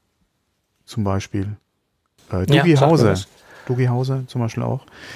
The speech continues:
Speaker 1: Ähm, der war Gast. Sam Rockwell, ja, ist, äh, war jetzt auch schon, äh, zu Gast. Ähm,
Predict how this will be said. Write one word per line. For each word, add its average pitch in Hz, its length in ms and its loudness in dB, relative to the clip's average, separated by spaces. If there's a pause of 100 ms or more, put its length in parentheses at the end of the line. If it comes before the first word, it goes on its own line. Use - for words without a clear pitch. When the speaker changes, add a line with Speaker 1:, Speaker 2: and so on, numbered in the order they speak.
(220)
Speaker 1:
Ähm, 110 400 2
der 117 140 4
war 117 100 4
Gast. - 400 -4
Sam 107 240 2
Rockwell, 135 500 0 (380)
ja, 120 140 2
ist, - 280 -6
äh, 127 80 0
war 107 680 2
jetzt 104 160 2
auch 113 180 0
schon, 117 520 0
äh, 113 60 -6
zu 110 160 -2
Gast. 110 340 0 (560)
Ähm, 101 480 2